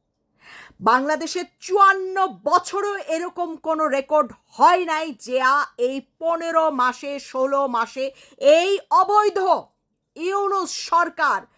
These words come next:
তার সমস্ত বাহিনী নিয়ে বাংলাদেশে নির্যাতন করেছে, হত্যা করেছে।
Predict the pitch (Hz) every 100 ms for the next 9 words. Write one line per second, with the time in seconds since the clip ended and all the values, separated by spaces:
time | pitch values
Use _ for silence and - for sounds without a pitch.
0 | _ _ _ 269 277 277 - - 294 339
1 | 427 440 415 - - 370 233 - _ _
2 | _ _ 170 240 285 311 330 320 285 269
3 | 202 175 _ _ _ _ 175 226 226 226
4 | 220 254 226 254 214 262 233 226 220 214
5 | - 208 - 269 - - 226 220 202 -
6 | - 143